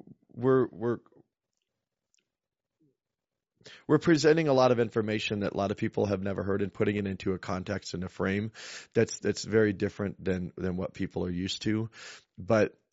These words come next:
I think in the coming, uh, months, years, decades,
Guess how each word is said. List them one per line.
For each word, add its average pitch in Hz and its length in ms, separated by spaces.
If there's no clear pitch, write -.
I 107 80
think 131 220
in 117 100
the 113 60
coming, 110 480
uh, 90 300
months, 95 560
years, 104 640
decades, 95 920